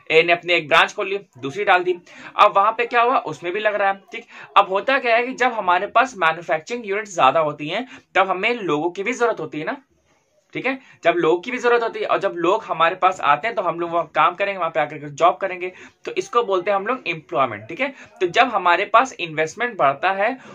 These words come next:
और जब हमारे पास प्रोडक्शन बढ़ता है तो हमारे पास एम्प्लॉयमेंट भी जनरेट होता है, ठीक है। और जब हमारे पास एम्प्लॉयमेंट जनरेट होगा,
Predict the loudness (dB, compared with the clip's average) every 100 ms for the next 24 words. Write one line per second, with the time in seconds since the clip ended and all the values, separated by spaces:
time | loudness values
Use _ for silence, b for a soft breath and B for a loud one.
0 | B -2 0 -2 0 0 -2 -4 -4 -4
1 | -6 0 0 2 0 0 -4 -2 -2 0
2 | -2 -2 -12 -10 2 2 2 -2 -4 -4
3 | -2 0 -2 -4 -8 0 2 2 -2 _
4 | -2 -2 -4 _ _ -8 -2 -2 B B
5 | B 0 2 0 2 2 2 2 0 -2
6 | -12 -2 0 0 -2 -2 -2 0 0